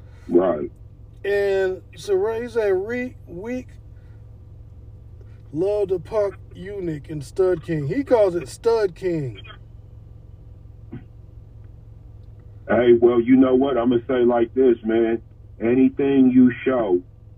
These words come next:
Speaker 1: when you got the black women masculine and the black men feminine, I mean, hey, man, you know,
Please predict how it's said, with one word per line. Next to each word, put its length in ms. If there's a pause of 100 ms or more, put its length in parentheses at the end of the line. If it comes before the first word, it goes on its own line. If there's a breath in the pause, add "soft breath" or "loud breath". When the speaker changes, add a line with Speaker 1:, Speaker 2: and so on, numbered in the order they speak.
(100)
Speaker 1:
when 260
you 200
got 380
the 120
black 480
women 640 (580)
masculine 1080 (100)
and 240
the 60
black 400
men 640 (800)
feminine, 640 (440)
I 140
mean, 360
hey, 360
man, 580
you 240
know, 340